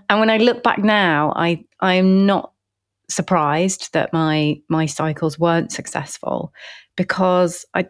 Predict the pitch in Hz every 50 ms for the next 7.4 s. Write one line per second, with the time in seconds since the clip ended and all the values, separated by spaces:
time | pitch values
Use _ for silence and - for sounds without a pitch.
0 | - - 208 214 202 - 247 254 240 - - - 156 156 147 - - 175 160 160
1 | - - - - - - - - _ _ _ _ _ _ _ _ _ _ _ _
2 | _ _ _ _ - - 226 220 - 196 - 208 190 - - 208 196 - 196 196
3 | 190 180 180 190 185 170 165 - 190 185 180 - 185 180 175 165 - _ _ _
4 | - - 180 165 - 175 156 175 147 151 143 139 151 143 - - - - - -
5 | 170 185 190 - - - - - - - - - - _ - 170 170 180 - -
6 | 185 180 185 185 185 190 - - 190 185 175 180 175 - - 185 180 175 - -
7 | - 180 170 170 170 165 156